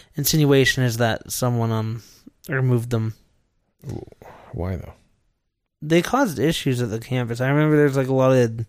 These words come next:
Speaker 1: a lot of goose shit all over the place.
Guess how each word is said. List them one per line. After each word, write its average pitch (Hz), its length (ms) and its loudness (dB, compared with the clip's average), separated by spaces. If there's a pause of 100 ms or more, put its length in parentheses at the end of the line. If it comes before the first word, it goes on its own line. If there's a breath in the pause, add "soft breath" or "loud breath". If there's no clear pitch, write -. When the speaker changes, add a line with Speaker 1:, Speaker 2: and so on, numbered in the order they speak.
(1400 soft breath)
Speaker 1:
a - 40 0
lot 139 120 6
of 123 200 -2 (360)
goose 131 220 4
shit - 300 0
all 123 200 2
over 120 160 0
the 113 80 -2
place. 117 480 -2